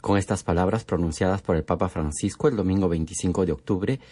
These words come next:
después de la oración del Ángelus, el pontífice anunciaba la creación de trece nuevos cardenales para la Iglesia.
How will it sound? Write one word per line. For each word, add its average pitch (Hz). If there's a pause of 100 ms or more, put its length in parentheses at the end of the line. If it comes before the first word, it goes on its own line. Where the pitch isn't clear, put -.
(220)
después -
de 151
la 110
oración 92
del 85
Ángelus, 101 (300)
el 156
pontífice 127
anunciaba 101
la 110
creación 113
de 92
trece -
nuevos 101
cardenales 107
para 85
la 82
Iglesia. 85